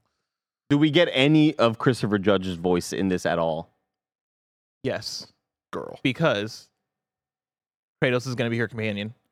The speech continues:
Speaker 2: It's gonna be, it's gonna be one of those scenarios of, like, oh, you, uh, spoilers for God of War Ragnarok, everybody. Calm down. I'm giving you five seconds.
Speaker 1: Five, four, three,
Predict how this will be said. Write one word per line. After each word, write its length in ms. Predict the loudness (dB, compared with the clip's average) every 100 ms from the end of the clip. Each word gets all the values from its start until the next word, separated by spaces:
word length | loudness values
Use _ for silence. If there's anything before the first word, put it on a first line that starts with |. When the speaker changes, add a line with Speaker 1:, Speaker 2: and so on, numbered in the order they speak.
| -4
Speaker 2:
It's 180 | -2 2
gonna 140 | 2
be, 80 | 2
it's 120 | 0
gonna 120 | 2 2
be 80 | 4
one 140 | 4
of 40 | 2
those 100 | 2
scenarios 500 | 0 2 2 2 2
of, 140 | 2
like, 300 | 2 2 -2 _ _ _ _
oh, 140 | 0
you, 160 | 2 -2 -4 -2
uh, 240 | 0 0
spoilers 420 | -2 0 2 2 0
for 80 |
God 220 | 0 2 2
of 60 |
War 140 | 2 2
Ragnarok, 520 | 2 2 2 2 2
everybody. 440 | 0 2 2 0 -6 _ _ _ _ _ -2
Calm 240 | 0 2
down. 160 | 2 2
I'm 60 |
giving 180 | 0 -2
you 60 | 0
five 200 | 0 0
seconds. 400 | -4 -4 -12 -16 _ _ _ _ _ _ _ _
Speaker 1:
Five, 320 | -10 -8 -12 _ _ _ _ _ _
four, 420 | -4 -2 -4 -8 _ _ _ _ _ _
three, 440 | -2 0 -4 -10